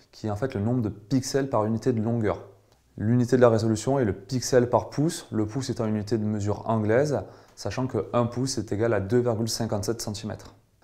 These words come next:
Donc on voit bien qu'augmenter le nombre de pixels, augmenter la résolution, permet d'inclure plus de couleurs, plus d'informations dans une image et donc rendre des images d'une meilleure qualité. Alors c'est exactement le même principe pour la vidéo. Actuellement, si vous êtes à la résolution max, vous regardez cette vidéo en Full H D, c'est-à-dire en mille quatre-vingts P.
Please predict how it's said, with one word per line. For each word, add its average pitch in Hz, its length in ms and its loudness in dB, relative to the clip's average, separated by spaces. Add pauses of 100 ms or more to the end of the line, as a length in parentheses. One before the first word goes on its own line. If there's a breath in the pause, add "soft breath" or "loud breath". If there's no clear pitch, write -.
(120)
Donc 113 140 2
on - 20 6
voit 127 100 12
bien 151 140 4
qu'augmenter 139 600 6
le 123 100 2
nombre 117 180 2
de 107 80 0
pixels, 123 480 0
augmenter 131 480 4
la 120 80 6
résolution, 110 500 0
permet 127 440 2
d'inclure 113 420 -2
plus 165 280 -4
de 143 100 2
couleurs, 127 540 2
plus 156 200 -2
d'informations 127 440 0
dans 120 100 2
une 110 180 0
image 127 300 2
et 117 60 -4
donc 117 220 -2
rendre 120 220 0
des 101 140 0
images 117 220 -2
d'une 104 300 -2
meilleure 123 280 0
qualité. 110 340 -4 (720 soft breath)
Alors 127 180 12
c'est 131 140 8
exactement 156 320 6
le 165 80 4
même 147 80 6
principe 151 280 2
pour 151 120 6
la 143 100 10
vidéo. 131 300 4 (100)
Actuellement, 131 640 6
si 160 180 -4
vous 117 120 2
êtes 117 100 2
à 113 60 2
la 110 80 4
résolution 117 500 2
max, 113 320 2
vous 104 220 -2
regardez 110 340 0
cette 120 180 0
vidéo 117 260 0
en 104 100 0
Full - 340 0
H 113 140 2
D, 92 80 -6
c'est-à-dire 104 340 -6
en 95 60 2
mille 147 280 2
quatre-vingts 123 360 -4
P. 95 180 -8